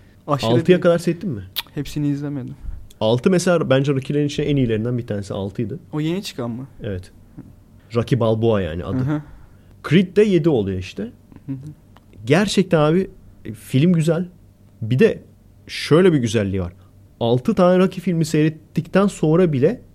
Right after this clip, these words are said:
Speaker 2: sana yeni bir şeyler sunabiliyor. O güzelliği var yani. Ama abi filmin sonunda olur mu lan? Spoiler veriyorum arkadaşlar, kusura bakmayın. İsterseniz şöyle bir, bir dakika ileriye alabilirsiniz. Hemen söyleyeceğim.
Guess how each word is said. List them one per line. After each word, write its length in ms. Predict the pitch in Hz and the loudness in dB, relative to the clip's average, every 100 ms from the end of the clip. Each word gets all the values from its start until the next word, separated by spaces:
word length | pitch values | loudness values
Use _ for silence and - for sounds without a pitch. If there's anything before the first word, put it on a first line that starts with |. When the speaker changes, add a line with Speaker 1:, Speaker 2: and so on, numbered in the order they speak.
| - - - | -20 -20 -16
Speaker 2:
sana 240 | - 151 | -2 0
yeni 280 | 151 135 165 | 4 2 2
bir 40 | 151 | 0
şeyler 280 | 151 143 | 0 0
sunabiliyor. 560 | 143 - 127 127 123 98 - - - - | -2 0 0 2 0 -2 -8 -20 -20 -10
O 140 | 147 143 | -2 -2
güzelliği 460 | 120 110 95 92 | 0 0 0 -4
var 140 | 87 87 | -4 -6
yani. 320 | 95 147 202 - - - - - | -8 -8 -10 -14 -20 -20 -10 -2
Ama 320 | 185 185 160 | 2 2 2
abi 240 | 156 202 - - - - - | 0 -4 -8 -20 -20 -20 -20
filmin 380 | - 123 147 | -10 -2 0
sonunda 500 | 156 - 143 139 151 170 - - _ _ - | 0 2 2 2 -2 -4 -12 -20 _ _ -10
olur 240 | 113 123 135 | -2 0 0
mu 120 | 107 | 0
lan? 120 | 110 | -2
Spoiler 440 | 101 - 151 160 151 | -6 2 4 4 4
veriyorum 280 | 156 151 113 | 4 4 2
arkadaşlar, 360 | 101 120 101 | 0 -2 -2
kusura 320 | 92 - 110 | -6 -4 0
bakmayın. 380 | 117 123 101 120 - - _ _ _ | 0 -2 -4 -6 -10 -20 _ _ _
İsterseniz 640 | 123 - 156 135 135 143 | -8 2 2 2 0 0
şöyle 320 | 143 147 131 131 | 2 2 4 2
bir, 160 | 147 - 120 | -2 -6 0
bir 240 | 139 147 | 2 4
dakika 300 | 135 - - | 2 2 2
ileriye 360 | 123 120 120 127 | 4 4 6 4
alabilirsiniz. 800 | 113 117 120 113 95 117 - - _ _ | 4 2 0 -2 -6 -8 -10 -20 _ _
Hemen 240 | - 127 120 | -4 0 0
söyleyeceğim. 460 | 123 110 98 101 | 0 -2 0 -4